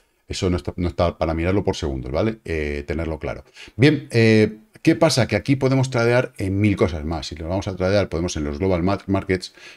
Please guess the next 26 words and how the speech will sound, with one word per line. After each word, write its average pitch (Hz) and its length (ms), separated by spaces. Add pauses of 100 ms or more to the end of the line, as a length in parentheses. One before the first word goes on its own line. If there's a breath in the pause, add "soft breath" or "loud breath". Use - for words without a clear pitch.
eh, 76 340
de 73 120
U 87 80
S 87 140
D 85 80
T, 98 120
por 85 100
ejemplo, 92 440 (360 soft breath)
eh, 85 140
tenemos, 90 640
eh, 87 360
mogollón, 98 1000
mogollón 82 520
de, 90 500 (420 soft breath)
de 90 560
opciones 92 400
para 87 240
poder 85 220
tradear, 82 480 (180)
¿vale? 90 180
Esto 90 180
es - 100
súper, 117 320
súper 107 260
importante. 78 580 (360 soft breath)
Eh, 76 400